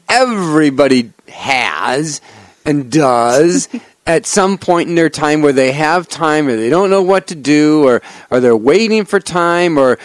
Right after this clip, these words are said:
Speaker 1: or they're just flummoxed and they're,
Speaker 2: Mm-hmm.
Speaker 1: some people go hide in bathrooms and read books.
Speaker 2: <laughs>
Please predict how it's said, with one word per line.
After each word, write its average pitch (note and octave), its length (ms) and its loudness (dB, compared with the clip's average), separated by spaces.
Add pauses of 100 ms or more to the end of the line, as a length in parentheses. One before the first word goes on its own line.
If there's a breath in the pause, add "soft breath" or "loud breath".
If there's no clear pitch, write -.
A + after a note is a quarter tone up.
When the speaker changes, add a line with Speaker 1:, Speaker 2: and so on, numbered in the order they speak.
(260 loud breath)
Speaker 1:
or C#3 160 2
they're C3+ 220 2
just F3 340 -2
flummoxed - 1080 -4
and D#3 220 -2
they're, C#3+ 260 2
Speaker 2:
Mm-hmm. A3+ 340 -4 (220 loud breath)
Speaker 1:
some F3+ 220 -4
people F3 280 -2
go E3 180 2
hide E3+ 400 0
in C#3+ 420 -2
bathrooms E3+ 640 -2
and C#3+ 200 0
read F#3 300 0
books. - 800 0
Speaker 2:
<laughs> D4+ 80 0